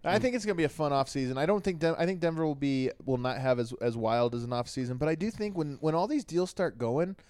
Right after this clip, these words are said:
you never know. Maybe Dil-, De-, Denver becomes a third-party facilitator for some of these deals, and, and you now suddenly some of those contracts that they have that we don't like, maybe those become the piece that, like, makes the deal work. And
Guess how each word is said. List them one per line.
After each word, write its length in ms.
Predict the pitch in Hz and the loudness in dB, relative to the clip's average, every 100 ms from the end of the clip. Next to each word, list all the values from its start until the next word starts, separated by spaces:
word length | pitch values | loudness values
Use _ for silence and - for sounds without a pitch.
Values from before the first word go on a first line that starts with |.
| - _ | -20 _
you 80 | 226 | -4
never 200 | 349 392 | -2 0
know. 160 | 392 359 | -2 0
Maybe 200 | 170 214 | 0 0
Dil-, 240 | 220 240 - | 0 0 0
De-, 220 | 180 214 185 | 0 0 0
Denver 440 | 214 208 208 185 156 | -2 2 0 0 -6
becomes 420 | 156 - 190 196 175 | -6 -4 -4 0 0
a 80 | |
third-party 720 | 156 - 180 165 151 175 175 160 | 0 0 0 0 -6 -4 -2 -2
facilitator 680 | - - 170 170 143 123 120 | -6 -6 -4 -2 -2 -2 -4
for 100 | 127 | -6
some 180 | 139 | -6
of 60 | 131 | -6
these 120 | 127 | -6
deals, 360 | - 127 123 120 | -2 0 0 0
and, 160 | 117 107 _ - - _ - - - | -8 -12 _ -20 -20 _ -20 -20 -6
and 220 | 131 135 | -4 -2
you 140 | 139 139 | 0 0
now 360 | 139 139 156 | 2 4 4
suddenly 360 | 143 165 147 147 | 2 -4 -2 -4
some 180 | 151 147 | -6 -2
of 40 | |
those 120 | 139 | -2
contracts 520 | - 151 151 156 139 - | -2 -4 -4 -4 -6 -6
that 120 | 127 | -6
they 120 | 131 | -4
have 240 | 120 139 | 0 0
that 80 | 135 | 0
we 140 | 117 127 | -4 -2
don't 240 | 135 120 | -4 -4
like, 340 | 113 135 143 147 | -2 -2 -2 -4
maybe 180 | 160 | -2
those 160 | 160 156 | -2 -4
become 360 | - - 151 147 | -6 -8 -8 -6
the 80 | |
piece 300 | 135 - 160 | -2 0 0
that, 180 | - 139 | 0 0
like, 160 | 127 120 | 0 0
makes 240 | 131 135 | 0 0
the 120 | - | -4
deal 260 | 120 135 135 | 2 4 6
work. 340 | 127 147 123 | 6 4 2
And 240 | 120 113 | -4 -6